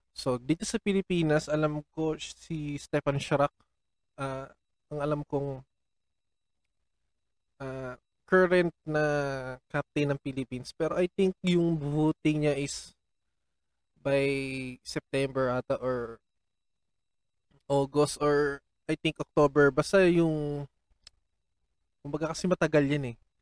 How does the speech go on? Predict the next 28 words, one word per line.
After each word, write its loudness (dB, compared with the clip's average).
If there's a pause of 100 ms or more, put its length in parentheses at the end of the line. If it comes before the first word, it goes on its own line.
(380)
Kumbaga -2
may 0
processing -2
ng -4
pagboto. -4
Tsaka -4
sa -16 (180)
tingin -2
ko 0
hindi 0
naman 0
sabay-sabay -2
yung -12
pagboto -2
nun. -8 (1900)
So -2
yun. -4
Kumbaga, 0 (1400)
nanalo 2
naman 0
si -6
Messi 0
na 0
seventh. 0 (560)
And -2 (240)
yun -2
nga, -4 (320)
parang -4